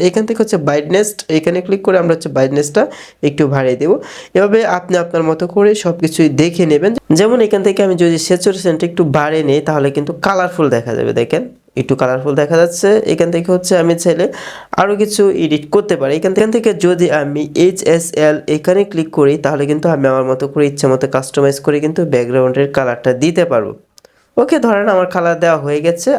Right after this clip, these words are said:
আপনি আপনার মতো করে দিয়ে দিবেন। ওকে, তো এখান থেকে ডানে ক্লিক করে দিলাম। তারপর আমাদের ভিডিওর ব্যাকগ্রাউন্ডটা ব্লার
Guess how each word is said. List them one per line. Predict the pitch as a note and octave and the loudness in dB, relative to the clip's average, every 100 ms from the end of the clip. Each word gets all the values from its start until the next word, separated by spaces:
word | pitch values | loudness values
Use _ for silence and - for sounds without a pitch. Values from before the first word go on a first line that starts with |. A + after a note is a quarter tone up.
| D#3+ | 0
আপনি | D#3 C#3+ | -2 -4
আপনার | C#3 C#3 | -2 -2
মতো | C3+ C#3 C#3 | 0 -2 0
করে | D#3+ C#4+ B3 C#3 | 0 0 -4 0
দিয়ে | D3+ C#3+ | 0 0
দিবেন। | A#2+ A2 A2 - - - E3+ | 0 -2 -4 -18 -16 -2 -2
ওকে, | D#3+ A#2+ - _ - | 0 -4 -6 _ -4
তো | D3+ | 0
এখান | E3 E3 | 0 0
থেকে | E3 F3 E3+ | 0 0 2
ডানে | D3 C3+ C3+ | 0 -2 -2
ক্লিক | C#3+ C#3+ | -4 0
করে | D3 C#3+ | 0 2
দিলাম। | C#3+ G3 - - | 2 0 -6 -6
তারপর | F#3+ F#3+ G3 F#3+ - | -4 -2 0 0 0
আমাদের | D#3 D#3+ D#3+ D3+ | -2 -2 -4 -2
ভিডিওর | D#3+ D#3+ C3+ | 2 2 2
ব্যাকগ্রাউন্ডটা | C#3 D3+ D#3+ D3+ C#3 | -2 0 0 -2 -2
ব্লার | B2 A#2 | -4 -6